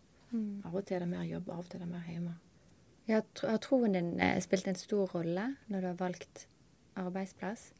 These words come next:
Speaker 2: Både ja og nei. Det er stillinger som Gud har sagt, «Den skal du ta.»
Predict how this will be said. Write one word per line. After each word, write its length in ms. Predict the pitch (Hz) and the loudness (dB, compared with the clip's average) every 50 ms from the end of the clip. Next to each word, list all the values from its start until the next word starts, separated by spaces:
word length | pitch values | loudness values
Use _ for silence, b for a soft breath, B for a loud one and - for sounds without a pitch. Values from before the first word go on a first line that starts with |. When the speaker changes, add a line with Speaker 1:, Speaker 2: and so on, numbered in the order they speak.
| b b b b b b b b b b b b b - - - - - - - - - - _ _ - - _ _ - - _ _ _ _ _ _ - - _ - | b b b b b b b b b b b b b -20 -20 -20 -20 -20 -20 -20 -20 -20 -20 _ _ -20 -20 _ _ -20 -20 _ _ _ _ _ _ -20 -20 _ -2
Speaker 2:
Både 140 | - 220 226 233 | 0 4 6 6
ja 120 | 254 240 | 6 6
og 160 | 202 185 180 180 | 6 4 2 2
nei. 200 | 185 196 269 392 - - - - - - - - - - - - - _ - - _ _ - - _ _ - - b b b b b b b b b b b - | 2 0 0 -2 -4 -10 -18 -20 -20 -20 -20 -20 -20 -20 -20 -20 -20 _ -20 -20 _ _ -20 -20 _ _ -20 -20 b b b b b b b b b b b 6
Det 80 | - - 285 | 10 12 12
er 60 | 294 | 12
stillinger 540 | 262 - - - 202 180 180 185 214 254 262 240 | 12 10 8 10 10 10 10 8 8 6 6 4
som 140 | - 202 | 4 2
Gud 180 | 190 220 233 208 | 4 4 6 8
har 80 | 196 190 | 8 6
sagt, 400 | - - 226 208 - - - - - - - - - - - - - - - - - - - - - - - - - - - - - - - - _ _ - - | 8 6 4 4 4 0 -8 -10 -18 -20 -18 -18 -18 -18 -20 -20 -20 -20 -20 -20 -20 -20 -20 -20 -20 -20 -20 -20 -20 -20 -20 -20 -20 -20 -20 -20 _ _ -18 -4
«Den 180 | - 247 220 196 | -2 0 0 0
skal 220 | - - - 185 | 0 2 2 2
du 60 | 185 180 | 2 2
ta.» 240 | - - 185 208 | 2 2 2 2